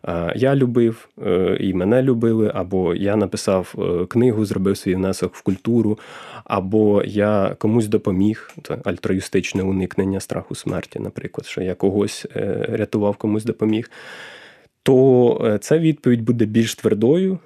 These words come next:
е, навіть якщо винести за межі всю там метафізику цього питання, просто суб'єктивно розглядати, ніж, е, якщо я скажу, що я просто отримав задоволення від кожного моменту, так? Тому,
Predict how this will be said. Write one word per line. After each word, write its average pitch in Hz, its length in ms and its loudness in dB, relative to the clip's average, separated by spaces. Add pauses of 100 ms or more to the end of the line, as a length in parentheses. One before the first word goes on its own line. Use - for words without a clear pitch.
(160)
е, 95 260 2
навіть 117 300 2
якщо 110 200 -2
винести 110 400 2
за 104 140 2
межі 101 220 2
всю 95 320 -2
там 90 160 -4
метафізику 131 640 0
цього 107 260 0
питання, 95 360 -2
просто - 320 -6
суб'єктивно 98 560 -4
розглядати, 98 500 -4
ніж, 151 520 0
е, 104 120 0
якщо 101 260 0
я 104 100 4
скажу, 110 360 -2
що 87 640 -2
я 143 120 0
просто - 340 -2
отримав 92 360 -4
задоволення 90 460 -2
від 80 100 -12
кожного - 360 -8
моменту, - 440 -12
так? - 280 -4
Тому, 131 320 0